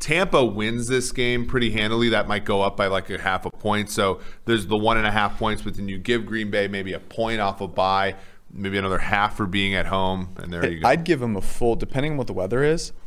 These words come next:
Speaker 2: I'd give them a full point, point and a half. 'Cause is there anything more drastic than going from Tampa Bay to Lambeau?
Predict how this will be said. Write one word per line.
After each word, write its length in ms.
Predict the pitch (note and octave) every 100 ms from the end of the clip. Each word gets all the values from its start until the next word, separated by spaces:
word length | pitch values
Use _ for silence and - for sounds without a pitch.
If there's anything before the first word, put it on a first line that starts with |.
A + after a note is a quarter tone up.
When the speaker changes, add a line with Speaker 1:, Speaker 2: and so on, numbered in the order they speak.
| -
Speaker 2:
I'd 140 | A#2+
give 140 | B2 A#2
them 140 | G2+
a 40 | F2+
full 200 | G#2+ F#2+
point, 300 | - G2+ -
point 160 | G2
and 60 | -
a 40 |
half. 240 | G2+ F2 - - -
'Cause 160 | - B2+
is 120 | C3+
there 160 | B2 B2+
anything 400 | C3+ D#3+ E3+ B2+
more 200 | A#2 B2
drastic 840 | A#2+ G#2 G2+ A2+ - F2 - - - - -
than 140 | A#2
going 340 | G#2+ A2+ A2+
from 240 | A2+ G#2+ G2
Tampa 480 | - - B2+ B2 G#2
Bay 540 | A2 F#2+ G#2 C#3+ D#3 - - - - - - - - - -
to 500 | - A2+ G#2+ - -
Lambeau? 600 | G#2 G2+ A2+ C3+ E3+